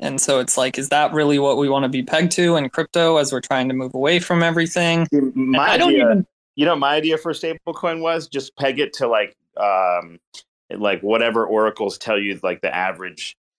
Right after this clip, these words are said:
Speaker 2: like, global temperature is, or maybe, like, the temperature of the sun or some shit, and call it a day.
Speaker 1: <laughs>
Speaker 2: Like, why, why do you care what
Speaker 1: Mm-hmm.
Speaker 2: it's pegged to anymore? If it's gonna, it could just be pegged to something arbitrary, like,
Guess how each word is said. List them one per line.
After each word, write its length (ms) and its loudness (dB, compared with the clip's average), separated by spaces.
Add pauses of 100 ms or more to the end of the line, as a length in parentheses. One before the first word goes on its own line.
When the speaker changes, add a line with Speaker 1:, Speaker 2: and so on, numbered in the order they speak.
(320)
Speaker 2:
like, 200 -8
global 340 0
temperature 560 -2
is, 260 -2
or 60 -2
maybe, 240 -2
like, 200 -2
the 100 -4
temperature 440 -4
of 60 -2
the 80 -2
sun 300 -2
or 80 -2
some 200 -6
shit, 300 -2
and 120 4
call 180 2
it 160 0
a 140 0
day. 60 -2
Speaker 1:
<laughs> 40 -2
Speaker 2:
Like, 200 -2
why, 200 2
why 260 2
do 60 2
you 120 4
care 420 2
what 180 2
Speaker 1:
Mm-hmm. 40 0
Speaker 2:
it's 140 -10
pegged 280 -4
to 140 0
anymore? 440 -4
If 160 -8
it's 120 -10
gonna, 200 -2
it 100 0
could 200 -2
just 180 -6
be 100 -2
pegged 320 -4
to 80 -2
something 360 -6
arbitrary, 560 -4
like, 220 -6